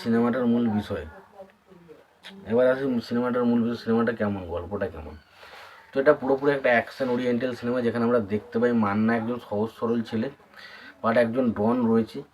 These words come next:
সে ডন কী করছে না, মান্নার বাবার দুটো হাত কেটে দিচ্ছে। দুটো হাত কেটে দেওয়ার পর মান্নার ক্যারেক্টারটা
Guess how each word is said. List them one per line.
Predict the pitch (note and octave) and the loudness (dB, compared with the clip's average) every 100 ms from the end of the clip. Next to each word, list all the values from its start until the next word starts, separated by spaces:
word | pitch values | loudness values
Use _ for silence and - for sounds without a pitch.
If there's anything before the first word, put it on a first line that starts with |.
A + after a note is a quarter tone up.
| _ _ | _ _
সে | - A2+ | -10 -6
ডন | G#3+ - C4+ C#4+ | 0 0 0 -4
কী | - A#3 | -10 -8
করছে | A#3+ A#3+ B3+ | -8 -6 -4
না, | C3+ A#2+ | 0 0
মান্নার | G2 G#2+ A2+ A2+ | 0 2 2 2
বাবার | G#2 G#2+ A#2 - - - - - _ _ _ _ _ | 2 2 2 -2 -20 -20 -20 -20 _ _ _ _ _
দুটো | G2+ G#2+ A#2+ | -12 -4 0
হাত | A2+ A2+ - | 4 2 2
কেটে | G#2+ - | -6 -6
দিচ্ছে। | F2 D#2 - - - - - - B3 - - | -10 -14 -18 -20 -20 -20 -18 -16 -16 -14 -8
দুটো | C4 A#3 | -6 -2
হাত | B2 - | -2 0
কেটে | A3+ A3+ | -2 0
দেওয়ার | C3 A#2+ | 0 0
পর | C3+ A2 | 0 0
মান্নার | G#2+ A2 A#2 | 2 2 0
ক্যারেক্টারটা | A2+ A2+ A#2+ A2+ | 0 -2 -2 -2